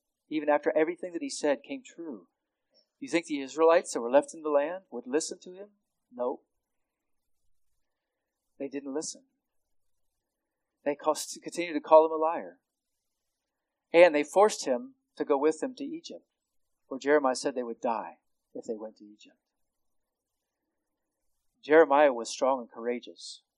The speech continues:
but the nation wouldn't listen. And the rest is sort of history. We live in an era, sort of like Martin Luther's,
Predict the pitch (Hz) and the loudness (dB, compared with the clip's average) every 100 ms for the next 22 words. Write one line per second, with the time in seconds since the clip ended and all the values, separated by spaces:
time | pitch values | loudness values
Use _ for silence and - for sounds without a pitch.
0 | _ _ _ _ _ _ _ _ _ _ | _ _ _ _ _ _ _ _ _ _
1 | _ _ _ _ - 127 120 113 117 104 | _ _ _ _ -14 -12 -12 -12 -14 -16
2 | 95 90 95 - - _ _ _ _ _ | -20 -18 -18 -18 -20 _ _ _ _ _
3 | _ _ _ _ _ _ _ _ _ _ | _ _ _ _ _ _ _ _ _ _
4 | _ 120 113 123 - 107 - 117 101 123 | _ -6 -2 -2 -4 -14 -12 -12 -12 -18
5 | 120 - 90 _ _ _ _ _ _ _ | -18 -18 -20 _ _ _ _ _ _ _
6 | _ _ _ _ _ _ _ _ _ _ | _ _ _ _ _ _ _ _ _ _
7 | 131 190 220 208 185 170 156 143 139 147 | -2 0 2 2 4 2 0 4 6 6
8 | 98 - _ _ _ _ _ _ _ _ | 4 -4 _ _ _ _ _ _ _ _
9 | _ _ - - - 185 196 185 185 185 | _ _ -18 -10 -4 0 2 2 2 -2
10 | 180 190 - _ _ | -6 -20 -20 _ _